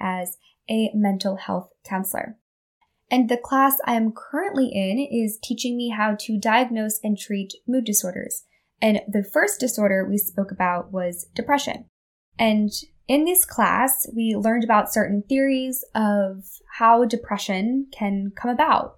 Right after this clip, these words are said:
what can really cause these symptoms to stir up in individuals, even though every single person is unique and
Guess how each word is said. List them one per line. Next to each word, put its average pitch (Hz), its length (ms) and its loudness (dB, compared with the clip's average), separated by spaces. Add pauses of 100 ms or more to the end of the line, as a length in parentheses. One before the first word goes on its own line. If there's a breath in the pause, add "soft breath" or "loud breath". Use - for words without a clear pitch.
what 220 220 -2
can 240 200 0
really 214 320 0
cause 196 480 -2
these 196 220 -4
symptoms 202 560 -2 (300)
to 247 120 -2
stir 226 380 0
up 196 260 4
in 190 140 0
individuals, 180 760 -6 (420)
even 240 240 2
though 202 160 4
every 214 280 4
single 214 280 0
person 196 420 -4
is 180 160 -6
unique 196 420 -4
and 185 340 -2